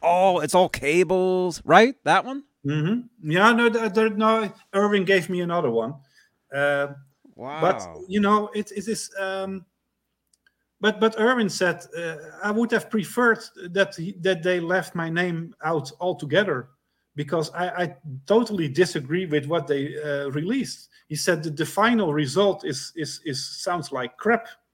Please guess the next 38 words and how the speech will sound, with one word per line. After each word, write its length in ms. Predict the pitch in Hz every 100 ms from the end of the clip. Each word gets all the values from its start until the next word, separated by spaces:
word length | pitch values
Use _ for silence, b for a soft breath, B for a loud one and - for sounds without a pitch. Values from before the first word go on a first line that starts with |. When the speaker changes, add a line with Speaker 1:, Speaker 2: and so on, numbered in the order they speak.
| -
Speaker 2:
uh, 140 | 151 143
compared 460 | 160 139 185 170 -
to 80 | 143
what 240 | 143 131
he 120 | 139
did. 300 | 139 220 - - _ _ _ _ _ _ _ _ _
And, 320 | 147 143 143
um, 640 | 151 143 143 139 135 131 - _ _ _ _
Speaker 1:
Wow. 460 | - 113 135 147 127
Speaker 2:
so, 560 | 208 165 151 - - _ _ _ -
yeah, 300 | 131 175 123
so, 220 | - 196
so 240 | 196 240 226
he 120 | 208
would 180 | 220 240
have 160 | 220
preferred, 540 | - 196 - 214 196 - -
to, 80 | 185
uh, 400 | 175 165 170 - 190
yeah, 160 | 196
not 260 | 127 147 -
to 80 | 185
be 160 | 139 135
mentioned 500 | 139 202 - 131 139
on 140 | 127
the, 120 | 131 135
on 140 | 135
the, 320 | 139 143 -
<laughs> 20 | 151
on 100 | 143
the 100 | 165
album 320 | 160 139 139
altogether. 680 | 160 147 127 175 190 107 - B B B
Speaker 1:
On 160 | 117 117
Van 180 | 107 113
Speaker 2:
So 60 |
Speaker 1:
Halen 240 | 117 113 107
three. 320 | 107 82 65